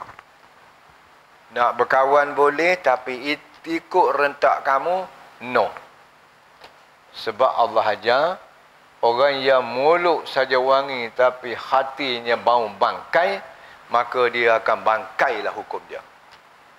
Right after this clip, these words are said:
Fa'ari anhum. A'ri ni no. Nahi. Tak boleh. Ha. Okey. Fa'ari anhum. Berpisah dengan mereka.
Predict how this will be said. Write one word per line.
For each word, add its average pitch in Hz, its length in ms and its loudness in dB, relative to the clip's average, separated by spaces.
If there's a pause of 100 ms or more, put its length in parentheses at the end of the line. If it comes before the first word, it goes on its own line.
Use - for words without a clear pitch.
(520)
Fa'ari 143 480 4
anhum. 127 360 0
A'ri 165 360 4
ni 175 120 0 (120)
no. 165 160 2 (3000)
Nahi. 156 440 0 (440)
Tak 123 160 0
boleh. 117 160 0 (720)
Ha. 104 240 -2 (2750)
Okey. 139 360 0 (400)
Fa'ari 170 320 4
anhum. 180 320 2 (280)
Berpisah 180 440 -2
dengan 175 160 0
mereka. 160 400 -2